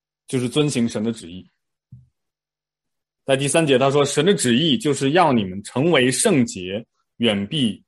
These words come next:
淫行。”我们首先看到保罗不是仅仅的在做一个道德的论述，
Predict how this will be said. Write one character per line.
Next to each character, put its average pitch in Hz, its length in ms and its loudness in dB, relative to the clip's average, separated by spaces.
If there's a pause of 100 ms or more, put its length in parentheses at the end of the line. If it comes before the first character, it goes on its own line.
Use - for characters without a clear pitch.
(220)
淫 110 180 -2
行。” 80 320 -10 (1500)
我 131 40 -4
们 170 100 -2
首 147 120 2
先 190 140 2
看 202 140 4
到 170 140 4
保 113 160 0
罗 139 160 4
不 196 160 0
是 196 180 0
仅 147 240 0
仅 131 160 -2
的 95 100 -6
在 139 160 0
做 139 280 2
一 117 140 2
个 120 280 0 (360)
道 165 220 6
德 110 140 0
的 127 80 2
论 139 220 2
述， 113 280 -8